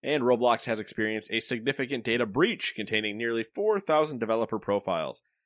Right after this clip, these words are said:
As reported by P C Gamer, the personal information included those who attended the Roblox Developer Conference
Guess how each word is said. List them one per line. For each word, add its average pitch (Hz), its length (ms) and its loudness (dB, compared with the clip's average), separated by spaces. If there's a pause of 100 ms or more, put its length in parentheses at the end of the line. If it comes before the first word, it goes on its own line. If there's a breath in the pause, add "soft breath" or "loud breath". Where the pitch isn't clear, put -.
(120)
As 90 200 -2
reported 92 380 -4
by 87 180 0
P 90 180 -6
C 82 180 -10
Gamer, 113 320 -4
the 104 100 -6
personal 107 400 -6
information 107 460 -6
included 113 540 -4 (260)
those 127 360 0
who 139 120 -4
attended 127 340 -4
the 110 120 0
Roblox 117 520 -4
Developer 110 440 -4
Conference 156 500 -4